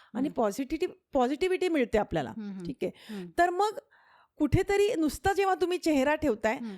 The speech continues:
Speaker 1: कुठेतरी अपूर्णता आली ना ग त्या
Speaker 2: हम्म.
Speaker 1: मूर्तीला, बरोबर?
Speaker 2: हो.
Speaker 1: ती जेव्हा तुम्ही पूर्ण स्वरूपात ठेवाल,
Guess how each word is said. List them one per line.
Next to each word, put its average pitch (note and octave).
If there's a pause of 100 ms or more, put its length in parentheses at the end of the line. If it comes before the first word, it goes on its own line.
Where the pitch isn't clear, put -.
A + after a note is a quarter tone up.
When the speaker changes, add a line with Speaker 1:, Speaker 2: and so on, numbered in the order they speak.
(160)
Speaker 1:
कुठेतरी G#4
अपूर्णता G#4+
आली F4+
ना F4
ग C4
त्या F4
Speaker 2:
हम्म. A#3
Speaker 1:
मूर्तीला, B3+ (240)
बरोबर? C4+
Speaker 2:
हो. E3 (360)
Speaker 1:
ती F#4
जेव्हा G4+
तुम्ही F#4+
पूर्ण E4
स्वरूपात E4+
ठेवाल, A3